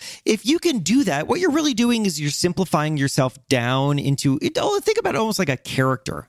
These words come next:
a character version of yourself. And this character version of yourself is, like, five percent of who you really are, I guess. And yet it is the five percent that is most valuable to other people.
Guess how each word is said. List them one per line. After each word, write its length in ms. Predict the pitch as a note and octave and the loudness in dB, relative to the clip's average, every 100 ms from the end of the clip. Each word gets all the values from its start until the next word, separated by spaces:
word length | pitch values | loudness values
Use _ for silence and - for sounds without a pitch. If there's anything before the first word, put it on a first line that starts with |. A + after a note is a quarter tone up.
| - | -8
a 80 | |
character 540 | - - A3+ G#3+ - D#3+ | -8 -2 0 0 0 0
version 360 | B2+ C3+ A2+ | 2 0 -2
of 120 | - - | -4 -4
yourself. 480 | - - - - - | -6 -6 -8 -8 -2
And 160 | G3 | 0
this 140 | G#3 - | 0 0
character 320 | A3 G#3 G#3+ | -2 0 0
version 260 | E3 D3+ | 0 0
of 80 | D#3 | 0
yourself 340 | D3+ D3 C3 - | 2 2 0 0
is, 120 | - | -2
like, 100 | D3+ | -2
five 320 | - D3 F#3 | 0 0 -2
percent 380 | G3 - B2+ - | -4 -2 0 0
of 100 | B2+ | 0
who 140 | C3 | 2
you 120 | D3+ | 4
really 220 | B2+ C3+ A#2+ | 2 2 2
are, 200 | A#2+ B2 | 0 0
I 40 | |
guess. 180 | B2+ C#3 | -2 -2
And 220 | - F#3+ E3+ | 0 2 2
yet 320 | F#3 F3+ - | 2 0 0
it 160 | F3+ F3+ | 2 2
is 140 | E3+ | 0
the 100 | E3+ | -2
five 240 | F#3 F3+ | -2 -2
percent 300 | G#3+ G3+ F3 | -4 -4 -2
that 100 | D3+ | -2
is 100 | C3+ | 0
most 380 | B2+ C3+ E3 - | 2 2 0 -4
valuable 540 | A#2 B2 B2+ C3 A2+ B2 | -4 -2 0 0 0 -4
to 180 | - | -4
other 180 | B2 A#2 | -4 -4
people. 380 | - A#2 - - | -4 -6 -6 -12